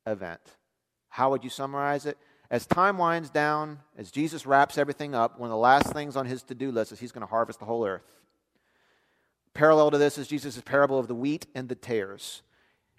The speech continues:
In that parable, Jesus harvests the whole earth, like we see in the earth harvest, and he separates the wheat from the tares, the righteous from the unrighteous. We see here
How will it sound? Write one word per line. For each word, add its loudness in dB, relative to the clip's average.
In -8
that 4
parable, 4
Jesus -2
harvests 6
the -2
whole 4
earth, 2
like -6
we -2
see -4
in -4
the -8
earth 0
harvest, -2
and -4
he -2
separates 2
the -8
wheat -6
from -8
the -8
tares, -10
the -10
righteous -6
from -10
the -6
unrighteous. -12
We -2
see -4
here 0